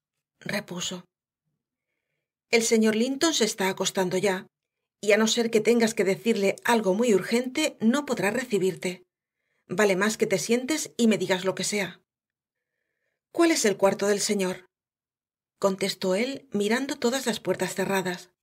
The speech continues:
En vista de su insistencia, subí a la habitación de mala gana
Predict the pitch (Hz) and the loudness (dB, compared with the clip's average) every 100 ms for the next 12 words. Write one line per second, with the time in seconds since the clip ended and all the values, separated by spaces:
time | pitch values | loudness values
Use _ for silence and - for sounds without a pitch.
0 | _ _ _ _ _ _ _ _ _ _ | _ _ _ _ _ _ _ _ _ _
1 | _ _ _ _ _ 208 202 262 277 - | _ _ _ _ _ 0 2 -2 -4 0
2 | 277 220 208 180 180 175 233 254 254 294 | 2 2 2 0 0 0 2 0 -2 -2
3 | 302 - - 151 226 277 302 262 180 175 | -2 -4 -6 -2 -2 -2 -4 -4 -4 -4
4 | 175 - 240 196 185 185 180 196 185 | -4 2 2 2 2 0 0 0 -2